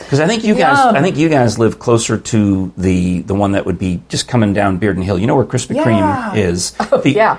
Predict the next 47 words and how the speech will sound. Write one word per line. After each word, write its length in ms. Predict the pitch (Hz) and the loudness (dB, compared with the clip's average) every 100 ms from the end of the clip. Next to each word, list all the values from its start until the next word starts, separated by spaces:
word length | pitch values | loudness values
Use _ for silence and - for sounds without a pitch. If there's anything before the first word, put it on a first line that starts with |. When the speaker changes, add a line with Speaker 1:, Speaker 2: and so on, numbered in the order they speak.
| - | -4
Speaker 1:
the 120 | - 127 | 0 2
old 140 | 120 | 2
Arnwein's 500 | 110 120 113 110 101 | 0 2 2 0 -2
Furniture 420 | - 117 117 - 127 | -2 0 0 0 0
s- 40 | |
Speaker 2:
Sure. 240 | 320 415 254 | 2 2 2
Speaker 1:
location. 420 | 117 127 123 117 | 2 0 0 0
Speaker 2:
That's 120 | 233 | 2
where 120 | 131 | 2
Speaker 1:
That's, 120 | 247 - | 2 2
Speaker 2:
it's 80 | |
going 220 | 294 294 392 | 2 2 0
in. 160 | 330 - | -4 -2
Speaker 1:
that's 220 | 131 127 | -2 0
Speaker 2:
My 60 | - | 2
Speaker 1:
Andy's 200 | - 113 | 2 2
Frozen 340 | - 104 - | 2 2 2
Speaker 2:
husband 180 | - - | 0 -2
did 80 | 277 | -2
Speaker 1:
Custard. 0 | |
Speaker 2:
the 40 | - 285 | 0 0
zoning 160 | 330 302 | 2 0
for 140 | - 208 | -2 -8
that. 460 | 180 170 - - - _ _ - - | -10 -10 -14 -18 -20 _ _ -20 -6
Speaker 1:
Well, 100 | - 294 | -2 2
Speaker 2:
Because 80 | |
Speaker 1:
thank 140 | 165 - | 2 4
Speaker 2:
the, 20 | 147 | 4
Speaker 1:
goodness, 420 | 185 117 135 - | 4 2 0 0
'cause 100 | 381 | 0
Speaker 2:
'cause 60 | - | 2
Speaker 1:
there 80 | |
was 160 | 139 123 | 4 4
a, 100 | 123 | 4
there 100 | 127 | 4
was 100 | 127 | 4
a 20 | |
Speaker 2:
no, 60 | 370 | 4
Speaker 1:
holdup. 400 | - 120 101 - - | 4 2 0 -2 0
Speaker 2:
I'm 120 | 277 | 4
gonna 120 | 302 | 4
say 180 | 285 254 | 4 2
something 240 | 294 226 | 2 0
controversial. 440 | 220 214 208 226 170 | 0 2 0 0 -4
The 100 | 180 | -6
people 600 | - 277 285 254 208 190 | -2 -2 4 4 4 2
that 400 | 190 175 165 | 2 4 2